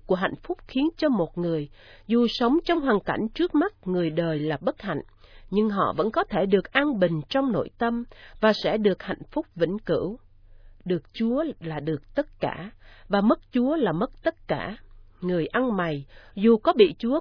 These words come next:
quẳng xuống hỏa ngục, ông ta cũng nhất định bám chặt vào Chúa, vì ông nghĩ rằng dù phải xuống hỏa ngục mà có Chúa thì vẫn hạnh phúc hơn thiên đàng. Lời chúc xuân đẹp nhất mà chúng ta có thể gửi đến cho nhau, đó là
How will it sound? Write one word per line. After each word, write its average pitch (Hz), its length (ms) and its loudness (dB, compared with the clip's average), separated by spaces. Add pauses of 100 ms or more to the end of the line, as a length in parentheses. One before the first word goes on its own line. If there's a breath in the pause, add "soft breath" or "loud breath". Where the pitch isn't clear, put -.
quẳng - 180 0
xuống 262 280 -2
hỏa 196 160 0
ngục, 208 240 -2 (340)
ông 208 160 -2
ta 220 320 -2
cũng 214 200 -2
nhất 302 200 2
định 208 220 2
bám 190 200 -2 (140)
chặt 196 160 0 (100)
vào 165 260 -2
Chúa, 214 300 -2 (400 soft breath)
vì 190 100 -2
ông 302 240 2
nghĩ 214 140 4
rằng 208 300 2
dù 202 140 4
phải 175 180 0
xuống 269 300 -2
hỏa - 200 -2
ngục 202 220 -2 (180)
mà 175 260 -6
có 240 200 0
Chúa 254 280 -4
thì 208 100 -2
vẫn 160 200 2
hạnh - 240 -6
phúc 330 200 -4
hơn 254 360 -2
thiên 247 240 -4
đàng. 160 280 -4 (960 soft breath)
Lời 170 340 -2
chúc 302 160 -8
xuân 254 320 0
đẹp 185 200 -2
nhất 262 240 0
mà 202 120 0
chúng 302 260 0
ta 311 280 2
có 381 80 -2
thể 185 220 0
gửi 160 220 2
đến 196 340 0
cho 254 120 2
nhau, 240 380 0 (360 loud breath)
đó 214 160 4
là 285 180 0